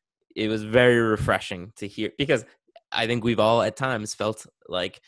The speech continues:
we are not in love with the sport. Maybe not all the time, not a hundred percent of the time, but I know there are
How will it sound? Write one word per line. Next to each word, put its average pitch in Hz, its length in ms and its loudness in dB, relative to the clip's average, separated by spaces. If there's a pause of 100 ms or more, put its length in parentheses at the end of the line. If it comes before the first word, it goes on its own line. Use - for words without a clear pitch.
(320)
we 101 460 -10
are 92 140 -6
not 98 240 -6
in 95 120 -10
love 107 180 -4
with - 80 -14
the - 80 -8
sport. 120 240 -2
Maybe 147 160 -2
not 107 160 -2
all 127 200 -2
the 113 40 -6
time, 98 220 -8
not 92 100 -4
a - 20 -4
hundred 117 120 -4
percent 101 220 -12
of - 40 -20
the 104 60 -12
time, 101 160 -14
but - 100 -12
I 92 80 -6
know 120 340 -4 (300)
there 110 100 -2
are 107 60 -8